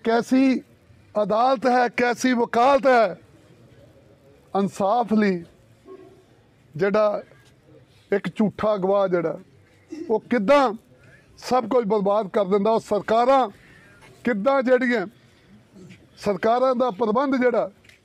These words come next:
ਉਹ ਕਿੱਦਾਂ ਲੋਕ ਇਨਸਾਫ ਲੈਣ ਲਈ ਤੜਫਦੇ ਆ। ਇਹ ਪੂਰੀ ਕਹਾਣੀ ਜਿਹੜੀ ਆ, ਬਹੁਤ ਦਰਦਨਾਕ ਕਹਾਣੀ ਆ।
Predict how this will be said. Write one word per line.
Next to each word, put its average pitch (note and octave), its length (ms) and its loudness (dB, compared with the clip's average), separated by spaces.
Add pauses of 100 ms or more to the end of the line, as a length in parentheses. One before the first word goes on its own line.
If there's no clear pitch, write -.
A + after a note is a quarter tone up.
(560)
ਉਹ A3+ 220 0
ਕਿੱਦਾਂ A#3+ 340 0
ਲੋਕ A3 520 0 (180)
ਇਨਸਾਫ G3+ 680 -2
ਲੈਣ G#3 240 2
ਲਈ A3 140 0
ਤੜਫਦੇ G#3 540 0
ਆ। D3 120 -4 (1040)
ਇਹ G#3+ 80 2
ਪੂਰੀ C4 360 4
ਕਹਾਣੀ A#3 500 0
ਜਿਹੜੀ C4 280 2
ਆ, F3+ 140 0 (480)
ਬਹੁਤ C4+ 520 2
ਦਰਦਨਾਕ B3 600 0
ਕਹਾਣੀ F3 360 0
ਆ। D#3 140 -2